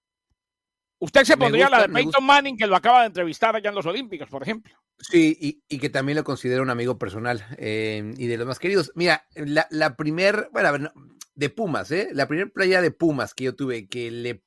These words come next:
Speaker 2: pude poner nombre y número, yo creo que nu-, nunca le vas a adivinar, así que te la digo, Kenneth. El número once,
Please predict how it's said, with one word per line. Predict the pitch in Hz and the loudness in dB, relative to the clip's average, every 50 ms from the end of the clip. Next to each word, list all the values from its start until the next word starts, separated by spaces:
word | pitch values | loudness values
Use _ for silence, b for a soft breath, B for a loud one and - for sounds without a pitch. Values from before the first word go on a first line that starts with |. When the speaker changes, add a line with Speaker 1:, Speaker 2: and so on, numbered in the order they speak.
| _ _ | _ _
Speaker 2:
pude | 185 214 226 233 226 247 233 | -10 -8 -8 -2 0 0 0
poner | 170 151 147 139 139 151 156 156 156 160 - _ _ | 0 -2 -4 -2 0 0 0 0 -2 -4 -6 _ _
nombre | 123 120 127 139 151 143 135 123 120 | -14 -8 -6 -4 -4 -4 -2 -4 -4
y | 117 | -4
número, | 120 135 147 160 170 180 185 180 - - | -4 -6 -6 -4 -2 0 0 -2 -2 -4
yo | - 107 98 117 | -10 -10 -6 -4
creo | 117 120 107 | -4 -4 -4
que | 107 107 | -4 -6
nu-, | 104 110 113 117 120 120 | -4 -4 -6 -6 -6 -4
nunca | 117 127 131 120 - 117 107 | -2 -2 -2 0 0 -2 0
le | 107 | 0
vas | 110 117 110 | 0 -2 -2
a | 131 | -2
adivinar, | 117 104 101 98 117 131 | -4 -4 -4 -4 -2 -2
así | 123 107 - 117 | -2 -2 -4 -8
que | - 117 92 | -10 -10 -8
te | - 98 | -8 -10
la | 98 95 | -10 -10
digo, | 98 104 98 98 90 87 | -10 -10 -10 -12 -14 -14
Kenneth. | _ 92 92 92 - b b b b b b b b b _ | _ -16 -16 -16 -18 b b b b b b b b b _
El | - 147 156 170 185 | -2 0 0 0 0
número | 226 247 220 208 180 160 160 180 | 0 0 2 2 4 4 4 4
once, | 208 226 226 - - 254 285 294 - | 2 0 -4 -2 -2 -2 -2 -2 -8